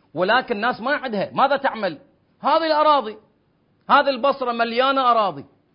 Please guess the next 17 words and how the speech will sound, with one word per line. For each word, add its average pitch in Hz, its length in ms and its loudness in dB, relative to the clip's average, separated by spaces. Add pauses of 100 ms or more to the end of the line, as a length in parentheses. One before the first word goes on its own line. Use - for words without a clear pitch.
(100)
هذه 269 200 4
كربلاء 247 560 0
مليانة 247 500 0
أراضي، 185 380 0 (360)
النجف 240 500 -2
مليانة، 262 400 -2 (300)
كل 359 280 0
المحافظات. 262 960 -2 (720)
أعطوهم 262 600 0
بدائل، 247 680 0
أعطوهم 233 480 -2
قطع، 294 480 0 (540)
كل 277 180 -2
واحد 277 300 2
أعطيه 240 240 -2
ثلاثمية 233 480 -6
متر، 277 260 -2